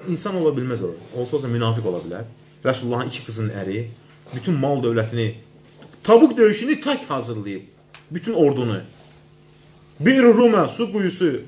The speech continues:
Əbu Bəkrin vaxtında olan o şar-, yəni o karvanlar, dəvə karvanları, yəni subhanallah, bütün mal dövlət İslam üçün xərcləyib, keyf üçün yaşamayıb. Özü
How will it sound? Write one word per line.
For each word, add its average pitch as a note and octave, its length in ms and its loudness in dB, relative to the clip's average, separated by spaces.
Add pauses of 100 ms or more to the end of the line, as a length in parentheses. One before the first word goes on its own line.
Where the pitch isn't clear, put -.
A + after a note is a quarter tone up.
(120)
Əbu F#3+ 160 2
Bəkrin A3+ 280 2
vaxtında G#3 300 -2
olan G3+ 200 2 (240)
o G#3+ 120 -2
şar-, - 320 -2 (420)
yəni F#3+ 220 2
o G3 80 2 (320)
karvanlar, F3+ 760 2
dəvə F3 240 2
karvanları, D#3 640 0 (140)
yəni G#3 240 -8
subhanallah, E3 680 -10 (440)
bütün A#3+ 240 0
mal A#3 200 6
dövlət G#3 280 4
İslam G#3+ 240 0
üçün E3 160 -6
xərcləyib, A2 480 -4 (180)
keyf G#3 220 2
üçün G3 220 -6
yaşamayıb. D#3+ 400 -2 (1400)
Özü G3 240 4